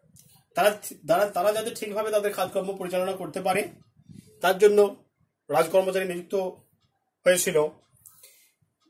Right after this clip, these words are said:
এবং মৌর্য আমলে রাজধানীর সঙ্গে সাম্রাজ্যের নানা এলাকার যোগাযোগ ব্যবস্থা উন্নত হয়েছিল এবং নিয়মিত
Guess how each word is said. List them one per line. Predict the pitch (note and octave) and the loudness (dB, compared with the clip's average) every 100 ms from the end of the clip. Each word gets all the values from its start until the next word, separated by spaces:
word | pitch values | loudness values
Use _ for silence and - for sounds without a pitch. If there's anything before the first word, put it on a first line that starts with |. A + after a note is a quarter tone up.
| _ | _
এবং | B3 C#4+ A3+ G#3+ - - - - _ _ _ _ _ _ _ _ _ _ - - _ _ _ _ _ _ _ - | 6 8 6 4 -4 -14 -20 -20 _ _ _ _ _ _ _ _ _ _ -20 -20 _ _ _ _ _ _ _ -4
মৌর্য | F3 A#3 B3+ | 0 4 6
আমলে | A3+ G3+ G#3 G#4 - _ _ _ _ _ _ _ _ _ - _ _ - - | 6 4 -2 -2 -8 _ _ _ _ _ _ _ _ _ -20 _ _ -20 -6
রাজধানীর | B2+ E3+ G3 A#3 B3+ | 0 2 2 0 0
সঙ্গে | - A#3+ F3+ E3+ G#3+ | 0 -2 0 -2 -4
সাম্রাজ্যের | - G3 G#3 G#3 A3 | -6 -2 0 2 2
নানা | G3 F#3 | 0 0
এলাকার | F#3+ E3+ G3+ F3+ | 2 2 0 0
যোগাযোগ | D#3+ D#3+ F#3+ E3 - _ | 0 0 -2 -8 -20 _
ব্যবস্থা | C#3+ D#3 E3+ A3 | -4 -2 -2 -2
উন্নত | A3+ E3+ D#3 C#3 | -4 -4 -4 -4
হয়েছিল | D#3+ A#2 - G2+ - _ _ _ _ _ _ _ _ _ _ _ _ | -4 -8 -12 -18 -20 _ _ _ _ _ _ _ _ _ _ _ _
এবং | - C4+ B3 F#3+ G#3 - _ _ _ - | 2 4 4 2 -2 -12 _ _ _ -10
নিয়মিত | F3+ A3 A#3 A#3+ | -2 0 0 2